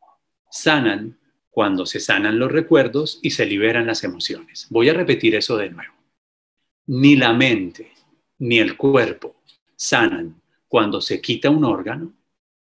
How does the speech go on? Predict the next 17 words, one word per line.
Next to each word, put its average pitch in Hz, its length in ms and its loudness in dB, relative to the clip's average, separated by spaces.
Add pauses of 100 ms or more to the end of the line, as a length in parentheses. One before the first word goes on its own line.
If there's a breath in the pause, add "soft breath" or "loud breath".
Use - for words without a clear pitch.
(180)
sanan 165 800 2 (400)
cuando 113 500 0 (220)
se - 260 -12
sanan 101 440 -2
los 131 160 -2
recuerdos 151 800 0 (180)
y - 100 -4
se 113 180 0
liberan 117 440 2
las 127 160 -6
emociones". - 760 -10 (880 soft breath)
Entonces 151 380 0
él 185 100 0
se 190 120 -4
enfocó 156 420 4
en 156 300 0
recuerdos, - 1000 0